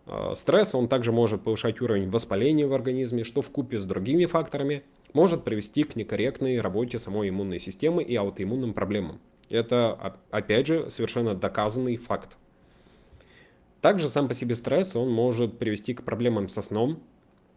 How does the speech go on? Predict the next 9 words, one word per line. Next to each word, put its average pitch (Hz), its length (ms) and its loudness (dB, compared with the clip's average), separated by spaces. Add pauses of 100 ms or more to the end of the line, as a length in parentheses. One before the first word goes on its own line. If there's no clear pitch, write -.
(160)
со 139 160 2
всеми 139 260 2
вытекающими. 110 800 -2 (320)
Опять 123 380 0
же, 117 500 4
которые 101 280 -2
связаны 92 480 -2
с - 100 -6
питанием, 151 720 2